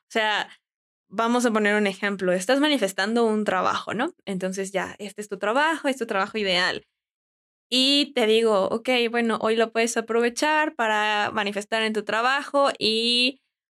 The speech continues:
pues, escríbelo con un color dorado, que es el color de la abundancia financiera", y tú de que, "No, ya valió,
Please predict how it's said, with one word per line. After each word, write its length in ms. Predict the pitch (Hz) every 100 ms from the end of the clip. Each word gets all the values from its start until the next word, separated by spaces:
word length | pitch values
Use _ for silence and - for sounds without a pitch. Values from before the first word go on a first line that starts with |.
| _
pues, 180 | - -
escríbelo 880 | 214 220 - 277 339 359 349 339 349
con 180 | 349 220
un 200 | 233 254
color 380 | 247 233 233 247
dorado, 480 | 208 208 247 277 285
que 80 | 226
es 80 | 233
el 120 | 233
color 400 | 202 190 208 214
de 260 | 202 196
la 80 | 196
abundancia 500 | 196 202 208 214 214
financiera", 680 | 214 208 196 208 247 247 262
y 60 | 254
tú 100 | 208
de 120 | 202
que, 100 | -
"No, 180 | 220 254
ya 180 | 254 240
valió, 400 | 240 240 247